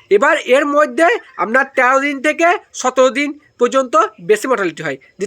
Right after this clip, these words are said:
তারপর আস্তে আস্তে কমে যায়। এবার আপনাদের যা করতে হবে, মুরগি কিডনি প্রবলেম যদি চারিপাশে আসে, আপনার ফার্মে যদি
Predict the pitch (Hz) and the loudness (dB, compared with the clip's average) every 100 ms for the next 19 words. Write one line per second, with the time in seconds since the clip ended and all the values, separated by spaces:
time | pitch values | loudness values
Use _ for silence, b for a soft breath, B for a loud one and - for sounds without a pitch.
0 | 202 226 254 311 208 226 262 254 330 381 | 0 0 2 0 0 -2 -4 -2 -2 -2
1 | - _ - 190 170 151 135 _ _ _ | -6 _ -4 0 0 -4 -10 _ _ _
2 | 202 277 320 285 294 311 427 330 220 254 | 2 4 2 2 2 2 0 0 -2 0
3 | 254 254 - 247 254 339 294 233 220 - | 0 -2 0 0 2 0 0 -6 -8 -12
4 | 214 233 285 294 B - 220 240 247 240 | -10 -6 -6 -8 B -2 0 0 -2 -4
5 | 277 233 233 247 285 240 - - 277 254 | -2 2 2 2 0 -2 -2 0 2 2
6 | B - 214 240 240 247 269 | B -6 -4 0 -2 -2 -4